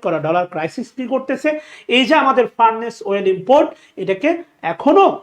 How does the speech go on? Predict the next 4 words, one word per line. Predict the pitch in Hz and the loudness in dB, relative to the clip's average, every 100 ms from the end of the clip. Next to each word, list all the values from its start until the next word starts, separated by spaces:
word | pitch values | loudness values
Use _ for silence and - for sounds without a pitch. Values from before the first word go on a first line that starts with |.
| _ | _
বাধাগ্রস্ত | 160 151 147 170 160 160 156 - 285 403 - - _ | -4 0 0 -2 -8 -8 -10 2 4 4 0 -14 _
করছে। | 165 151 - 202 151 127 | -10 -10 -4 0 0 -2
বোগ | 170 302 403 - _ - | 2 4 2 -6 _ -18
ডাউন, | 139 151 160 254 | -4 0 4 2